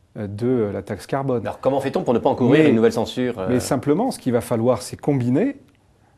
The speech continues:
Speaker 1: euh, à la fois la politique des quotas européennes et l'histoire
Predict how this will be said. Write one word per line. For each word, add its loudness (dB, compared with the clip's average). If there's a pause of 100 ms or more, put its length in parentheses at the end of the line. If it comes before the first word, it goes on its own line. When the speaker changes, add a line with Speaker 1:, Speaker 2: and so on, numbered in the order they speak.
(300)
Speaker 1:
euh, -6
à 2
la 2
fois 0 (280)
la -2
politique -2
des 0
quotas -2
européennes -2 (760)
et 0
l'histoire -2